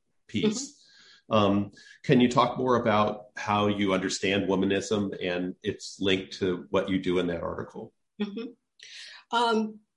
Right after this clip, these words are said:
Speaker 2: for me, the term womanist allows me to acknowledge gender, race. It says something also about my paying attention to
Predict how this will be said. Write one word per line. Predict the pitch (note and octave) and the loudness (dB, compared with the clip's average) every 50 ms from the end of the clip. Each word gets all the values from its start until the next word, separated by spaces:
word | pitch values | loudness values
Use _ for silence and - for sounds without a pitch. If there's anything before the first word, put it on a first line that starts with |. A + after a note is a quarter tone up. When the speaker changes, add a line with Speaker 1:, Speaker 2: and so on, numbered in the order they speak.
| _ - | _ -20
Speaker 2:
for | - - - C4+ C4 | -16 -8 -2 0 2
me, | B3 B3+ C4+ D#4+ E4+ F4 E4+ D#4 D4 C#4+ - - - _ _ _ _ _ _ _ _ _ _ _ C#4+ B3 B3 G3+ | 4 6 6 8 8 8 6 6 4 2 -2 -4 -10 _ _ _ _ _ _ _ _ _ _ _ -18 -16 -8 -2
the | G3+ G#3+ G#3+ | -2 -2 -2
term | G#3 - - C4 A#3 A#3 A3+ A3 G#3 | -2 -2 0 0 0 2 2 0 0
womanist | G3+ F#3+ G3 G#3+ A3 G#3+ G#3+ G#3 F#3 E3+ E3+ E3 - - - - _ - | 0 0 0 2 4 4 4 2 2 0 -4 -4 -4 -6 -8 -10 _ -10
allows | F3+ F3+ F3+ F3+ F#3+ F#3 G3 F#3+ G3 G3 F#3+ - F#3+ | -8 -8 -6 -6 -6 -4 -4 -4 -4 -4 -2 -2 -2
me | F#3+ F#3+ F#3+ F3+ F3+ F3 F3 F3 - - - _ _ - - | -2 -2 -2 -2 -2 -4 -4 -6 -10 -20 -20 _ _ -6 -4
to | - - G#3+ G3 G3 F#3+ F3+ F3+ F3+ F3+ F3 F3+ | -4 -2 0 -2 -2 -2 -4 -6 -6 -8 -8 -8
acknowledge | F#3 F3 F3 F#3 F3 F#3 F#3 F#3 F3+ F#3+ F#3 F3+ F3+ F3+ F3 F3 F3 F3 E3+ - - - - - - _ _ _ _ _ _ _ _ _ _ _ _ _ _ _ _ _ - | -8 -6 -4 -4 -4 -4 -6 -6 -8 -8 -8 -8 -6 -4 -4 -4 -4 -4 -2 0 0 0 0 -2 -8 _ _ _ _ _ _ _ _ _ _ _ _ _ _ _ _ _ -8
gender, | E3 - - G3+ G#3 G#3 A3 G#3+ G#3+ G#3 G3+ G3+ G3+ G3+ G3+ G3+ G#3+ G#3+ _ _ _ _ _ _ _ _ _ _ - | -4 -2 0 2 2 4 4 2 2 0 -2 -2 -4 -6 -8 -10 -14 -16 _ _ _ _ _ _ _ _ _ _ -12
race. | F3+ F#3 F3+ F#3 F3+ F3+ F3+ F#3 F3 - - - - - - | -8 -6 -4 -2 -2 -2 -2 0 0 0 0 0 -2 -6 -8
It | F3+ F3 F3 | -8 -6 -2
says | - - - G3+ F#3+ F#3 F#3 F3 F3 - - | 0 0 0 0 -4 -4 -4 -2 -2 0 2
something | - A3 G#3+ G#3+ G#3+ - G#3 G#3 G3+ G3 F#3+ F#3+ | 2 2 2 0 0 0 -2 0 0 0 -2 -4
also | F#3+ F#3 F#3+ F#3+ - - - G3 F#3+ F#3+ F#3+ F3+ F3+ F3+ | -6 -10 -4 0 4 4 4 4 0 -4 -8 -10 -10 -10
about | F3+ F3 E3+ F#3 F3+ F3+ F3+ F3+ F3 F#3 | -10 -10 -8 -6 -6 -6 -6 -8 -8 -10
my | F3+ F3+ F3+ F3 F3 F3 F3 F3 F3 F3 - _ _ - _ _ _ _ | -10 -6 -6 -4 -4 -4 -6 -6 -8 -10 -14 _ _ -20 _ _ _ _
paying | - - G#3 F#3+ F#3+ F#3 F3+ | -4 -2 0 0 0 0 -2
attention | F3 F3 - - G3 F#3+ F#3+ - - F#3 F3+ F3 | -4 -4 -4 -2 -2 -2 -2 -2 -2 -2 -4 -2
to | E3+ - - - F3+ F3 E3+ E3+ E3+ E3 E3 E3 E3 | -4 -4 -2 -2 -2 -2 -2 -2 -4 -4 -4 -6 -8